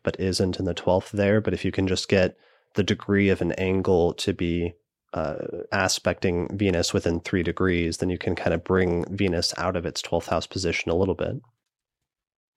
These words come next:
And, uh, yeah, so that is the, and this is actually taking place, I think, around the time of Norwalk, right?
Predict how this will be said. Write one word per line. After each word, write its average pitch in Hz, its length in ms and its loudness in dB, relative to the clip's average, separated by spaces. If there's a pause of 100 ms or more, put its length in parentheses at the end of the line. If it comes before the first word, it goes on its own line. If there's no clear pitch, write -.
And, 95 360 0
uh, 107 240 4
yeah, 147 200 4 (120)
so - 140 -4
that 104 160 4
is 107 140 2
the, 92 460 2 (460)
and 104 140 4
this 113 100 2
is 110 120 6
actually 110 280 8
taking 92 300 4
place, 90 300 0
I 85 40 -2
think, 87 140 -2
around 87 240 2
the 87 60 -2
time - 180 -4
of 76 140 -6
Norwalk, 92 500 0
right? 110 220 0